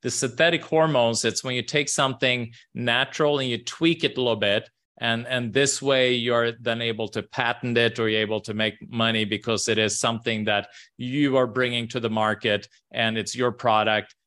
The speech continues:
and it doesn't exist in nature. So you, sh-, you should get the money because you, you did it. And that's exactly where the pharmaceutical companies, what, you know, where they go, uh, in order to be able to, you know, make money on some of these things. But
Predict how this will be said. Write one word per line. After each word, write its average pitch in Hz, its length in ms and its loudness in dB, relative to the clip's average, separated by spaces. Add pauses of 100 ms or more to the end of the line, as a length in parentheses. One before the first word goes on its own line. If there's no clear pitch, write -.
(100)
and 110 180 -2
it 104 80 -6
doesn't 120 300 0
exist 113 400 -2
in 117 100 -4
nature. 107 640 0 (140)
So 107 420 0
you, 113 220 -2
sh-, - 160 -10
you 117 120 0
should 113 200 -4
get 113 180 2
the 117 80 0
money 107 300 0
because 101 280 -6
you, 104 120 -2
you 104 200 -4
did 107 220 2
it. 98 180 -2
And 110 120 -2
that's 117 180 0
exactly 113 540 -2
where 110 320 0
the 101 120 -4
pharmaceutical 110 1000 -2 (280)
companies, 117 640 0
what, 107 240 -2
you 113 160 -8
know, 107 80 0
where 113 220 2
they 104 160 0
go, 113 560 2 (280)
uh, - 40 -2
in 113 340 -2
order 107 200 -4
to 113 60 -8
be 107 120 0
able 104 160 0
to, 104 320 0 (100)
you 110 80 -8
know, 98 100 -2
make 104 240 -2
money 113 260 2
on 104 100 0
some 104 180 -2
of 98 60 -2
these 98 180 -2
things. 98 280 -4
But 113 280 -2